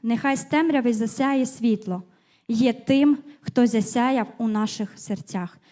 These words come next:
щоби просвітити розуміння слави Бога в особі Ісуса Христа. Проте ми носимо цей скарб у глиняних горщиках, щоб надмірність сили була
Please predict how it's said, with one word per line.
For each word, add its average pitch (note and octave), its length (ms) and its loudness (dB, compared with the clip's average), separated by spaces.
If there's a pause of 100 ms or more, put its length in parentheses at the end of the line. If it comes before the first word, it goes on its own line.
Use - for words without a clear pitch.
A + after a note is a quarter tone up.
(180)
щоби C4+ 340 2
просвітити C4 760 0
розуміння B3+ 600 2
слави B3 420 0
Бога B3 400 4
в G3 180 -6
особі A#3+ 520 2
Ісуса A3 500 -6
Христа. G3 500 -10 (500)
Проте B3+ 440 2
ми B3 220 4
носимо B3 460 2
цей A3+ 180 -2
скарб A#3 380 -2 (140)
у A3+ 60 -4
глиняних A3 500 0
горщиках, A3 640 -4 (300)
щоб G#3+ 340 -2
надмірність A3+ 760 0
сили A3+ 420 -2 (400)
була G3 380 0